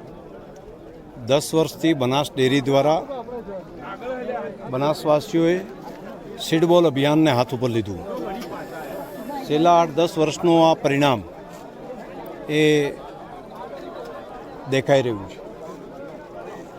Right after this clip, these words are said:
અરવલ્લીની ગિરમાળાઓની અંદર હરિયાળી, ખાસ કરીને જેસોર પર્વત આપણે જોશો તો ધ્યાન ઉપર આવશે કે એક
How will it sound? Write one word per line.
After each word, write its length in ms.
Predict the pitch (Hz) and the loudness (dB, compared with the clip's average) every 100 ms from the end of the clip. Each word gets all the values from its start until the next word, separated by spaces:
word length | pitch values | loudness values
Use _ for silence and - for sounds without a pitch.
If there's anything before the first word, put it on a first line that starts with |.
| - - - - - - | -16 -16 -16 -16 -14 -6
અરવલ્લીની 500 | 135 160 160 170 170 | -2 0 2 4 4
ગિરમાળાઓની 680 | 139 151 151 160 160 156 | 4 4 6 6 6 6
અંદર 260 | 151 143 151 | 6 4 4
હરિયાળી, 560 | 117 123 139 143 131 117 - - - - - - - - | 4 6 6 6 4 -2 -8 -16 -16 -16 -18 -18 -8 0
ખાસ 180 | 147 | 2
કરીને 260 | - 151 156 | 2 4 4
જેસોર 380 | 127 139 - 196 | 4 2 4 4
પર્વત 380 | 170 156 170 156 | 4 4 4 4
આપણે 220 | 131 143 | 4 0
જોશો 340 | 120 123 165 | 0 -2 -2
તો 140 | 160 147 | -2 -2
ધ્યાન 220 | 120 127 | 0 -2
ઉપર 180 | 131 131 | 0 -2
આવશે 280 | 120 - | -2 -4
કે 480 | 135 135 120 127 - - - - - - | -4 0 -2 -2 -10 -16 -16 -16 -14 -6
એક 140 | 131 | -6